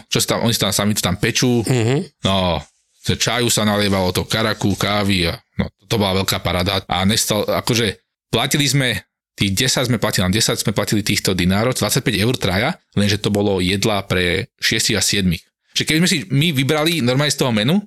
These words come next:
Speaker 1: že čo chceme, že toto jedna pražnica, s ra-, niečo toto, to, tak sme možno zase platili maximálne desať eur.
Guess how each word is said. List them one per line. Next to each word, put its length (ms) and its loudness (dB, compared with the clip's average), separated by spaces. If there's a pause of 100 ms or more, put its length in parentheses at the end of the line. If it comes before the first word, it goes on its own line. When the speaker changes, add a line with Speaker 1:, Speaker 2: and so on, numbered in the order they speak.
(120)
Speaker 1:
že 120 -4
čo 100 0
chceme, 300 0
že 140 -2
toto 180 -2
jedna 220 2
pražnica, 420 0
s 140 -2
ra-, 240 0
niečo 300 -2
toto, 260 -2
to, 160 0 (240)
tak 160 0
sme 100 2
možno 220 2
zase 120 0
platili 280 0
maximálne 240 0
desať 260 0
eur. 220 0